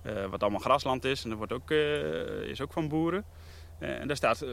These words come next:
voedingsrijk gras. En dat is hartstikke mooi dat wij daar met de schapen dan, eh, een halve dag op kunnen grazen. En die boer die is er blij mee, want het, eh, het land is netjes. Eh, straks, eh, eind februari, eh, is het, eh, mooi kaal gegraasd en dan kunnen zij prima de mest erop rijden.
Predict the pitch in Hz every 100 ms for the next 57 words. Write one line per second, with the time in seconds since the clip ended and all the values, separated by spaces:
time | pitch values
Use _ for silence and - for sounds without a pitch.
0 | 123 139 156 131 107 104 101 160 156 -
1 | - - - 120 113 131 127 113 113 117
2 | 110 104 117 110 101 104 - 107 104 -
3 | 98 98 98 98 110 110 117 104 123 139
4 | 113 101 95 82 98 123 - - - -
5 | - 160 120 107 143 120 120 113 120 113
6 | 107 104 104 98 107 110 104 101 104 107
7 | 117 123 156 170 165 170 175 220 - -
8 | - 110 - 107 95 110 110 107 107 104
9 | 104 101 101 101 101 101 104 104 95 -
10 | 101 104 104 123 113 107 101 107 101 -
11 | 113 - 107 107 101 139 123 104 120 156
12 | 147 139 131 131